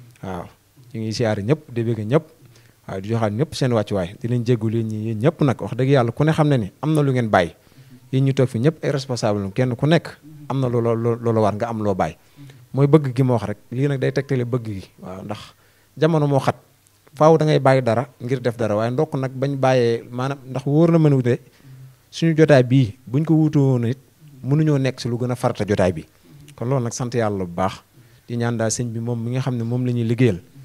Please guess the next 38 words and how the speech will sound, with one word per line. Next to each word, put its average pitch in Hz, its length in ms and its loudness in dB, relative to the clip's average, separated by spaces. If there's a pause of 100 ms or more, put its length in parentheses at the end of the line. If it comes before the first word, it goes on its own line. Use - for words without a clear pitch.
(440)
Yàlla 120 280 -2
nañu, 120 120 -2 (200)
Yàlla 123 220 2
nañu 131 200 0
gàttandul 127 380 0
boppam. 120 360 0 (680)
Te 120 100 -2
teel 139 240 2
ñu 131 100 0
boppam 120 380 -2
ba 120 60 0
lenn 139 460 -2
lu 135 140 2
yàq. - 460 0
Ndax 117 180 -6
seytaane 143 360 2
moom 127 180 -2 (800)
li 123 100 -2
ba, 147 180 2
maanaam, 135 500 0
euh, 135 200 2
li 135 140 0
baaxut 160 340 6 (480)
loolu 131 180 4
noppi 135 240 -2
na 110 80 -2
ci, 110 100 -6
li 131 100 0
baax 143 220 4
rek 127 140 0 (280)
moom 127 180 0
la 117 60 0
soxla. 95 280 -2 (200)
Kon 135 160 -4
suñu 139 200 -2
jëf 131 180 0
ji 127 120 2
daal 120 220 0